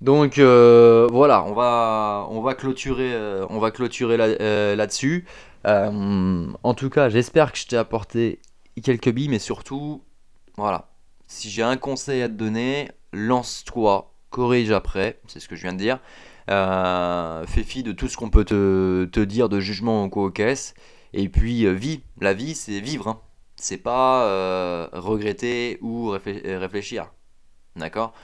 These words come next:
Donc, vis. Et tu verras, je pense que tu vas te, tu, tu, tu, tu vas pas regretter le fait de t'être lancé dans des choses qui te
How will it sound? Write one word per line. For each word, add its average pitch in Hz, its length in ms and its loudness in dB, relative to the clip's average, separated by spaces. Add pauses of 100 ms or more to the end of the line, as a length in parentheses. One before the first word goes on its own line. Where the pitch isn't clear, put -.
(220)
Donc, 104 200 -2
vis. 156 300 0 (640)
Et 80 40 -8
tu - 160 -12
verras, 101 240 4
je 104 100 -2
pense 117 220 -6
que 104 80 -10
tu 90 140 -10
vas 101 100 -4
te, 78 300 -12
tu, 78 380 -18
tu, - 440 -20
tu, - 260 -20
tu - 160 -18
vas 90 460 -6
pas 117 80 2
regretter 110 720 -6 (220)
le 104 140 -6
fait - 160 2
de - 60 -14
t'être - 260 -4
lancé 113 580 2 (380)
dans 101 120 2
des 95 120 2
choses 120 220 -2
qui 95 120 -14
te 85 60 -18